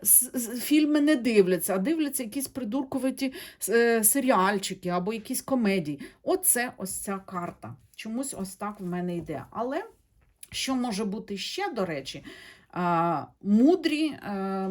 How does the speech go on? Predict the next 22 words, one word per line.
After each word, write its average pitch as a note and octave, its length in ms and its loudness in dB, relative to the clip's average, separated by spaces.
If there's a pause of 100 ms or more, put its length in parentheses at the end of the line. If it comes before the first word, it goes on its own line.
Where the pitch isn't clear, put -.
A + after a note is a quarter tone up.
(240)
якась B3+ 520 -2
мудра A#3+ 440 2
людина, G3 720 -2 (340)
можливо, E3 680 -4
які-, F#3 480 -6
комусь, G#3 440 4
можливо, D#3 520 -2
випаде, D3+ 540 -4
що D#3 220 -10
якась E3 420 -4
мудра G#3 420 2
людина, D#3+ 640 -2
ваша, G#3 600 -2 (320)
знаєте, A#3+ 380 -2
знайдете F#3+ 460 0
свою, G3+ 580 0
свого, G3+ 540 0
як F#3+ 200 -2
сказати, F#3 440 -6
вчителя F3+ 680 -2
і F#3 100 -2
гуру. D#3+ 580 -2